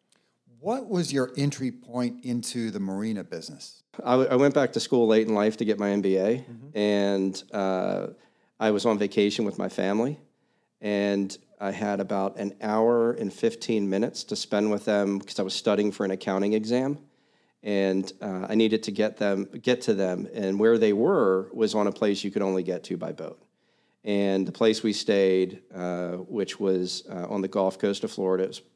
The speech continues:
Speaker 1: Mm.
Speaker 2: I was
Speaker 1: Mm-hmm.
Speaker 2: told, you know, one of the best marinas out
Speaker 1: Yeah,
Speaker 2: there.
Speaker 1: yeah.
Speaker 2: And, uh, I had a horrendous experience getting to my family.
Speaker 1: Okay.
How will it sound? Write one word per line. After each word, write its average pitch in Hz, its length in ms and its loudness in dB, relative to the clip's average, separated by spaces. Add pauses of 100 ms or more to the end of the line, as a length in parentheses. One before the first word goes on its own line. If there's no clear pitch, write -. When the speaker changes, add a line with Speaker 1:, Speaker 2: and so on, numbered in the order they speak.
(140)
Speaker 1:
Mm. 139 240 -4
Speaker 2:
I 101 80 -8
was 180 160 -8
Speaker 1:
Mm-hmm. 131 200 -20
Speaker 2:
told, 95 360 -4
you 95 80 -14
know, 90 80 -8
one 92 140 -2
of 92 60 -2
the 95 60 -2
best 95 280 -4
marinas 107 340 0
out 78 140 -8
Speaker 1:
Yeah, 131 100 -6
Speaker 2:
there. - 180 -6 (180)
Speaker 1:
yeah. 131 60 -20 (520)
Speaker 2:
And, 101 720 2 (140)
uh, 92 500 -4 (520)
I 104 100 -4
had 104 140 0
a 98 60 -4
horrendous 95 500 -2
experience - 680 -10 (180)
getting 98 240 -2
to 98 100 -8
my 87 140 -6
family. - 440 -10 (280)
Speaker 1:
Okay. 113 240 -16